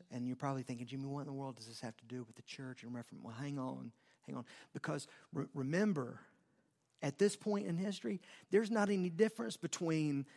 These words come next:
the government and the church. To be a part of the government, you have to be a member of the church. To be a member of the church, you have to be part of the government. I mean, it's one and the same. You have a church that promotes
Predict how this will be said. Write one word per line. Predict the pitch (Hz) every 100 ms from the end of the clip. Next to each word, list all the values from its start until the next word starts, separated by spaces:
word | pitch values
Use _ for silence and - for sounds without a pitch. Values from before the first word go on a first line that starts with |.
| - -
the | 127
government | 120 160 160 151 -
and | 147
the | 143
church. | - 190 196 190 - - - _ _ _ _ -
To | 151
be | 190
a |
part | 190 202
of | 185
the |
government, | 156 208 214 214
you | 185
have |
to | 160
be | 180
a |
member | 185 196
of | 180
the |
church. | 156 220 214 202
To | 147
be |
a | 180
member | 196 202
of | 170
the |
church, | - 202
you | 226
have | 214
to |
be | 180
part | 165 214
of | 208
the |
government. | 196 240 220 165 - 143 _ _ _ _ _ _ _ _ _ _ _ _ -
I | 190
mean, | 202
it's | 214 202 -
one | 185 220 208
and | 180
the | 156
same. | - 220 220 156 127 127
You | 160
have | 202 196 156
a |
church | 147 - 226 233 226 185 -
that | 196 190 -
promotes | 175 165 180 226 233 196 -